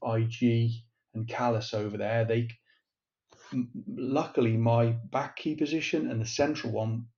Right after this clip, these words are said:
were not that far apart. And, oh, actually, his key position was, wasn't far from the central one. It, we played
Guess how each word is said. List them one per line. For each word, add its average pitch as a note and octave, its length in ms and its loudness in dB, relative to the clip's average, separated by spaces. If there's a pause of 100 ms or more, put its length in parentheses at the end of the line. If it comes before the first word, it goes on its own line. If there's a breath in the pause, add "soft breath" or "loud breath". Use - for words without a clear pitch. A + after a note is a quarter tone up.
(160)
were A#2+ 120 0
not A#2+ 280 2
that A#2+ 220 -6
far A#2 380 0 (160)
apart. - 580 -4 (880 soft breath)
And, G#2+ 680 -2
oh, B2+ 100 0
actually, A2+ 320 0
his C#3+ 180 0
key - 160 -6
position A#2 440 0
was, A2+ 180 2
wasn't A#2+ 360 -2
far G#2+ 240 0
from G#2+ 200 -6
the A2 60 -6
central G#2+ 420 -2
one. G2+ 280 -2
It, B2 180 -6
we A#2+ 160 4
played A#2 540 0